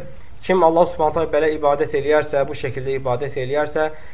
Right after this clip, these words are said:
istər-istəməz belə bir ibadətin insanın həyatında səmərəsi olacaq və o səmərə də <clears throat> ehsan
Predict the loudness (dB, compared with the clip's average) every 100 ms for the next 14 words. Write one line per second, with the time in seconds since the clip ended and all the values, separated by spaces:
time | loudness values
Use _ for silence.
0 | -10 -10 2 4 4 -2 -2 0 0 0
1 | 0 0 0 -4 -6 -2 0 2 -2 -4
2 | -4 -4 -4 -2 0 0 -2 -2 -6 -4
3 | -2 -2 -2 0 0 0 4 4 2 -6
4 | -10 -2 0 2 0 2 0 2 4 4
5 | 2 -6 -12 -12 -4 0 0 -2 -8 -10
6 | -12 -12 -12 -10 0 0 4 4 4